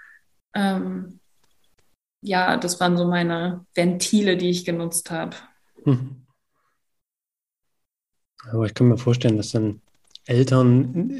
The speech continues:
Speaker 2: in so einer Phase zumindest mal teilweise gut sein können, aber auf Dauer, glaube ich, schwierig. Natürlich, die, man zu dicht dran ist, sowohl von der einen als auch von der anderen Seite.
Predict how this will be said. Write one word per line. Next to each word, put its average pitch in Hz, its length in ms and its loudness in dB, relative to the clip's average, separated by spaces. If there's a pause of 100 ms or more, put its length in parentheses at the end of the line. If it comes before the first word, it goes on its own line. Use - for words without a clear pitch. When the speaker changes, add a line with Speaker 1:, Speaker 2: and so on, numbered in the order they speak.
(100)
Speaker 2:
in 127 160 0
so 127 60 4
einer 123 160 4
Phase 131 640 -2 (460)
zumindest 123 360 0
mal 107 120 -6
teilweise 135 520 2
gut 135 240 -4
sein 135 200 0
können, 143 260 0
aber 123 180 -4
auf 127 160 -8
Dauer, 120 320 -2
glaube 123 280 -2
ich, - 80 -8
schwierig. 135 640 0 (960)
Natürlich, 123 320 -4 (140)
die, - 180 -8 (320)
man 113 240 0
zu - 180 2
dicht 127 420 2
dran 117 200 4
ist, - 360 -4 (140)
sowohl 120 200 0
von 117 160 2
der 113 120 -2
einen 123 180 2
als 123 160 -2
auch 135 100 -4
von 120 120 0
der 120 100 -2
anderen 120 260 4
Seite. 127 520 0